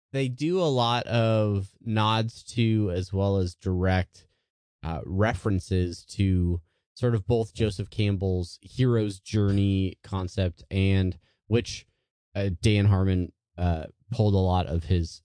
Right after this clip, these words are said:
story circle concepts, the way that, that Dan Harmon breaks any story that he works on.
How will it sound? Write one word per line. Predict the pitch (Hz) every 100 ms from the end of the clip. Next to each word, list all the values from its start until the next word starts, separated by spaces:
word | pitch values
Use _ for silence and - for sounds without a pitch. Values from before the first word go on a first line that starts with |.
| _
story | - 113 104 95
circle | - 95 92
concepts, | 87 87 87 - 90 -
the | - 90
way | 98 101
that, | 92 - - - -
that | 95 -
Dan | 110 104
Harmon | 95 101 95 82 78
breaks | 87 92 87 - -
any | 90 85
story | - 90 85 85
that | 78
he | 80
works | 82 87 80 -
on. | 87 85